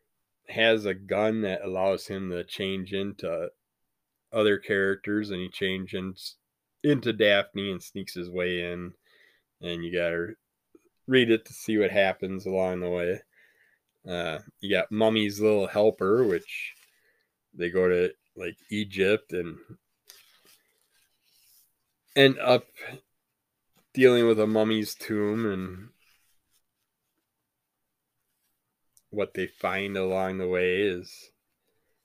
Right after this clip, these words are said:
always interesting, including Scooby found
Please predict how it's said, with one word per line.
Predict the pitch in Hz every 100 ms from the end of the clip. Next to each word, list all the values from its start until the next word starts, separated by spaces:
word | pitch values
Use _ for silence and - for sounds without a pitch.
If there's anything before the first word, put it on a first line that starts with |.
| _ _ _ _ _ _ _ _ _ _ -
always | 147 117 110 104 - - - - _
interesting, | 104 95 95 90 - 95 104
including | 95 87 101 92 92 90 90 - _ _ _ _ _ -
Scooby | - - 117 104
found | 98 95 98 95 87 101